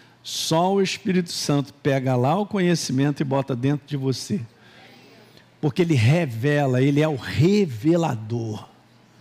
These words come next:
Ele é a pessoa que nos dias de hoje tão, tá conosco, como disse, falou, não, Jesus falou, "Não vou deixar vocês órfãos,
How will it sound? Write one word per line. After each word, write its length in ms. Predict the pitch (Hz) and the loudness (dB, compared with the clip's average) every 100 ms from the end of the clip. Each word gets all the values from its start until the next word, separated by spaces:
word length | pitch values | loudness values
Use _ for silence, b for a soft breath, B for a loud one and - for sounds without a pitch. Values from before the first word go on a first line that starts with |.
| b b b b b b 165 | b b b b b b 2
Ele 120 | 240 | 2
é 40 | |
a 60 | 233 | 0
pessoa 580 | - 208 - - 247 240 | 2 2 2 2 4 4
que 100 | 226 | 2
nos 180 | 208 | 2
dias 280 | 151 175 196 | 2 4 2
de 140 | 139 160 | 2 2
hoje 360 | 208 285 277 | 4 2 0
tão, 220 | - 190 | -2 -2
tá 340 | 185 196 160 170 | 0 -6 -4 -4
conosco, 500 | - 156 175 269 - | 0 2 2 2 0
como 140 | 180 | 0
disse, 280 | 156 180 - | 2 0 0
falou, 200 | 170 196 | 0 2
não, 220 | 214 220 | 2 2
Jesus 320 | 160 175 214 | 2 2 2
falou, 200 | 196 196 | 2 2
"Não 60 | 220 | 4
vou 120 | 247 | 2
deixar 240 | 247 208 233 | 2 2 0
vocês 400 | 214 220 208 170 | 2 2 0 2
órfãos, 480 | 247 202 175 147 | 2 0 -4 -6